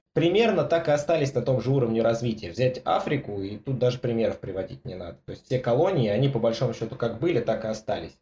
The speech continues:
А Сингапур, с ним произошло что-то очень непонятное. Мало того, что эта колония была и то, э, полученная, ну, вот напоследок,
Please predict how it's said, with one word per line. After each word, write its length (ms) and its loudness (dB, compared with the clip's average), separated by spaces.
А 120 2
Сингапур, 580 4
с 80 -2
ним 140 2
произошло 440 4
что-то 280 2
очень 220 4
непонятное. 800 2
Мало 240 4
того, 160 4
что 180 4
эта 180 2
колония 420 4
была 280 4
и 80 4
то, 380 2
э, 40 -8
полученная, 680 2
ну, 120 2
вот 300 0
напоследок, 760 0